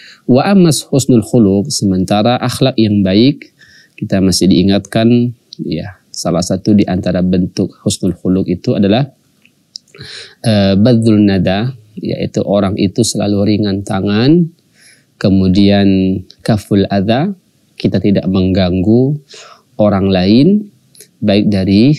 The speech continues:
eh, keyakinan kita, dari pola pikir kita, dari ucapan kita, bahkan dari perbuatan-perbuatan kita, tidak mengganggu orang lain yang ada di sekitar kita. Dan kemudian adalah at-tabassum, ya,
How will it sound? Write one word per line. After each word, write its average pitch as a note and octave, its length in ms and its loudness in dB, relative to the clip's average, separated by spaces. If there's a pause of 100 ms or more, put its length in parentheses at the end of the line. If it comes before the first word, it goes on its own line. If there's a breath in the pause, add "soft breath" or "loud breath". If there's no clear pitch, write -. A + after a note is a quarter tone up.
(140)
eh, F#2 400 -4
keyakinan F#2 640 -2
kita, A#2 560 -4
dari F#2 240 -2
pola F#2+ 240 -2
pikir G#2 400 -2
kita, A2+ 640 -4
dari G2 240 0
ucapan G2 560 -4
kita, A#2 480 -4
bahkan G2+ 320 -2
dari F#2+ 160 -2
perbuatan-perbuatan F#2+ 1300 -2
kita, G#2 240 -4
tidak A#2 240 2
mengganggu F#2 320 0
orang F#2 240 -4
lain F#2 320 0
yang F#2+ 160 0
ada G2+ 160 -2
di F#2+ 80 -2
sekitar - 480 -6
kita. D3 400 -2 (560 loud breath)
Dan F#2+ 160 0
kemudian F#2+ 560 0
adalah G2 160 -2
at-tabassum, G2 800 -2 (960 loud breath)
ya, G#2+ 160 0